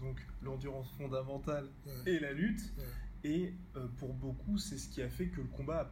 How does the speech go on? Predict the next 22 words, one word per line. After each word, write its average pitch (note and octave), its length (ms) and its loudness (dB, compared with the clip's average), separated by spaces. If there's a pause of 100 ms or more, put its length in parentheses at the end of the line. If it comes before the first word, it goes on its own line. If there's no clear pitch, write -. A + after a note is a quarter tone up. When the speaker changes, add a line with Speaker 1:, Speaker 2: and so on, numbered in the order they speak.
(120)
Speaker 1:
plutôt - 280 2
basculé D#3+ 560 2
vers D3 220 0
Miocic C#3 380 0
sur D#3 200 0
ces D#3+ 140 2
deux D3 160 2
points-là. C#3+ 320 -2 (160)
Speaker 2:
Mhm. D3+ 60 -4 (320)
Speaker 1:
Et, C3+ 160 2
euh, A2+ 480 -2
effectivement, D3 420 6
ça D3+ 180 2
s'est C#3+ 220 0
vu, F#3 240 4 (380)
mais, D3+ 280 2
euh, A#2 600 -4
j-, - 180 -6 (380)
j'imagine C3+ 480 -2
pas E3+ 160 2
que E3+ 80 -4
Francis D3 380 -2